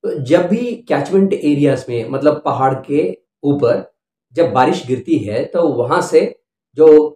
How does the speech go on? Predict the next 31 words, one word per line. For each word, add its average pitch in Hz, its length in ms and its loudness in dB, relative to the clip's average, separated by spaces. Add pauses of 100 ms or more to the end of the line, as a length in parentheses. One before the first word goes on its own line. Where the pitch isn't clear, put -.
(240)
पानी 165 560 2
बहुत 147 440 -2
जोर 151 400 0
से - 380 -4 (480)
वहां 131 260 -4 (200)
नीचे 156 320 0
आता 123 320 -6
है - 380 -16 (380)
तो - 60 -20
उस 226 280 -6
समय 123 440 -4 (480)
वो 180 160 4 (320)
अपने 190 340 0
साथ 175 440 -10
में 117 340 -10 (380)
बहुत 180 340 2
सारे 139 540 -4
पत्थरों 151 500 0
को - 380 -6 (180)
वहां 143 180 -2
से - 400 -6 (180)
लेकर 147 340 0
आता 98 260 -10
है। - 120 -20 (1400)
जब 196 320 4
ये 180 320 2
पत्थर - 640 -6 (720)
चलते 180 280 4
हैं 113 360 -2
पानी 127 220 -4
के 131 220 0